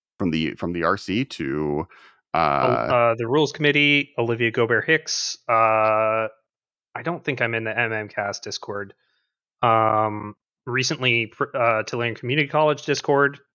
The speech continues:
Speaker 2: If you're looking for a, a cool place to, like, play some webcam ma-, Magic, uh, Prof recently opened up his Discord looking for game stuff. Um,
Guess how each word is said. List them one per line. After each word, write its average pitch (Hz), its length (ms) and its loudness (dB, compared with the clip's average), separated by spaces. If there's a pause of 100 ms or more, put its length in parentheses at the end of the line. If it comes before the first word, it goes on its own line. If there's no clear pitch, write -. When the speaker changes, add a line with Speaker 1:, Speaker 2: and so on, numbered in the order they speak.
Speaker 2:
If 117 160 -4
you're 123 80 2
looking 117 260 0
for 117 500 2
a, 107 40 -8 (120)
a 113 180 2
cool 120 260 -2
place 117 320 0
to, 123 120 -2
like, 107 340 -2 (500)
play 120 140 4
some 104 180 -6
webcam 127 400 0
ma-, 131 60 -2 (140)
Magic, 123 460 -2 (300)
uh, 110 400 -2
Prof 123 420 2 (160)
recently 110 380 -4
opened 107 240 -4
up 104 100 -4
his 104 120 -12
Discord 117 580 0 (220)
looking 117 260 -6
for 107 140 -14
game 120 200 -2
stuff. - 500 -4 (760)
Um, 104 480 -2